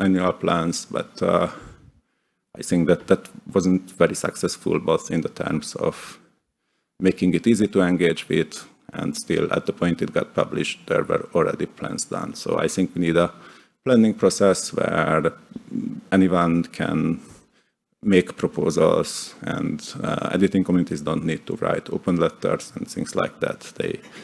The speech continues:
they can just get in their proposals for new features into the process in an equal footing. And then, uh, a third key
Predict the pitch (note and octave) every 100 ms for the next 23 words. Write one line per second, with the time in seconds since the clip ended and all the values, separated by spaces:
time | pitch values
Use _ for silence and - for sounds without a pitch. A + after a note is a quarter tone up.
0 | - _ - - E2 D#2+ - - - F2
1 | - - - E2+ D#2 D#2 D#2+ E2+ D#2 D2+
2 | - - - D2+ F2+ - - - - -
3 | E2+ E2 E2+ E2 D#2+ - E2 - F#2 -
4 | F2 E2+ - - - G1+ - - G1+ G1+
5 | G1+ - - G1+ G1+ - - - - -
6 | - _ _ _ _ _ _ _ _ _
7 | _ _ _ _ _ _ _ _ _ _
8 | _ _ _ _ _ _ _ _ _ -
9 | F2+ F2+ - - F#2+ F#2+ E2+ F2+ F2+ -
10 | F#2 - B2 A#2+ G#2+ - - - B2 A#2+
11 | A2+